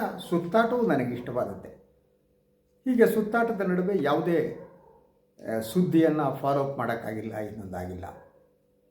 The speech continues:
So ಇವತ್ತು ಕೂಡ ನಾನು ಆಗಲ್ಲ ಅಂತ ಅಂದ್ಕೊಂಡಿದ್ದೆ, ಆದರೆ ಏನಾದರೂ ಒಂದು ಸುದ್ದಿ ಆದರೂ ವಿಶ್ಲೇಷಣೆ ಮಾಡೋಣ ಅಂದ್ಕೊಂಡೆ.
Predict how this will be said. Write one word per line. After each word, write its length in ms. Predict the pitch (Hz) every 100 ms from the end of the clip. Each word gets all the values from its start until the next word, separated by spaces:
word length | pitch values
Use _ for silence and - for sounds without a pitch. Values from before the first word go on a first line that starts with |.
| _ -
So 100 | 226
ಇವತ್ತು 320 | 190 302 320
ಕೂಡ 180 | - 285 247 180 - - - - -
ನಾನು 200 | 156 165
ಆಗಲ್ಲ 280 | 170 190 208
ಅಂತ 180 | 160 147
ಅಂದ್ಕೊಂಡಿದ್ದೆ, 640 | 107 98 92 - - - _ _ _ _ _ _ _ _
ಆದರೆ 540 | 104 139 147 - - -
ಏನಾದರೂ 340 | 131 165 156
ಒಂದು 220 | 127 143 175
ಸುದ್ದಿ 340 | - 143 143
ಆದರೂ 180 | 127 123
ವಿಶ್ಲೇಷಣೆ 560 | 113 - 113 104 110
ಮಾಡೋಣ 280 | 95 87 - - - _ _ _ _ _ _ 127
ಅಂದ್ಕೊಂಡೆ. 420 | 110 110 -